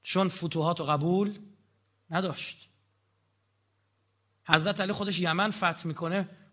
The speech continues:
با زبان فتح می‌کنه. حضرت علی استدلالش این بود: «تا پیام اسلام به جای نرسیده و با او استدلال و محاجه کرد، نکردی و اگر او شمشیر نکشیده، تو حق شمشیر کشیدن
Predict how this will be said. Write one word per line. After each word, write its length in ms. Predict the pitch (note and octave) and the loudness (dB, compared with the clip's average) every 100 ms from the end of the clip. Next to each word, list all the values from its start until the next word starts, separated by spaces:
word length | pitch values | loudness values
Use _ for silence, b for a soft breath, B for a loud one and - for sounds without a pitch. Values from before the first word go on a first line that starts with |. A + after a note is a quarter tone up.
| - | -4
با 180 | D#3 D#3+ | -2 0
زبان 580 | C3 D#3 E3+ F#3+ B3+ G3+ | 2 4 4 6 4 2
فتح 320 | - D3+ - | -6 -10 -10
می‌کنه. 320 | C#3 B2 G#2+ - _ _ _ _ _ - | -14 -16 -20 -20 _ _ _ _ _ 0
حضرت 340 | E3+ E3 A3 A3 | 0 2 -2 -2
علی 240 | F#3 A3 | -2 -2
استدلالش 560 | F#3+ G3 F3 A3 A3 A3 | -2 -2 -2 -2 -2 -2
این 60 | |
بود: 120 | G#3+ | -4
«تا 300 | G#3+ F3+ F#3 - - | -2 -2 -2 -8 -8
پیام 420 | - F3+ A#3 B3+ | 0 4 6 4
اسلام 300 | G#3 - G#3+ | 0 -2 -2
به 80 | F#3+ | -2
جای 160 | F3+ F3+ | -2 -2
نرسیده 680 | F3 E3+ - D#3+ F3 D#3+ B B - | -2 -2 -4 -2 0 0 B B 0
و 60 | |
با 100 | E3+ | 2
او 180 | F#3+ A#3 G3 | 2 2 0
استدلال 640 | - - F#3 D#3+ G3 A3 F#3 | 0 0 0 2 6 6 4
و 80 | |
محاجه 440 | F#3 D#3 E3+ C#3 E3 | 0 0 -2 -4 -6
کرد، 340 | - E3+ E3+ | 0 0 2
نکردی 520 | E3+ E3+ E3 E3 F3+ B B G3 | -2 -2 -4 -4 -6 B B -2
و 80 | A3 | 0
اگر 200 | A#3 A#3+ | 2 0
او 140 | B3+ | 0
شمشیر 440 | - F3+ E3+ F#3 F3 | -2 -2 -4 -4 -4
نکشیده، 380 | E3 F3 F3 | -4 -4 -6
تو 120 | G#3+ G3+ | -6 -2
حق 240 | G3+ G3 | -4 -4
شمشیر 280 | E3 D3+ D3+ | -6 -6 -6
کشیدن 540 | D#3 D3+ E3+ G3+ A3 | -6 -2 0 0 0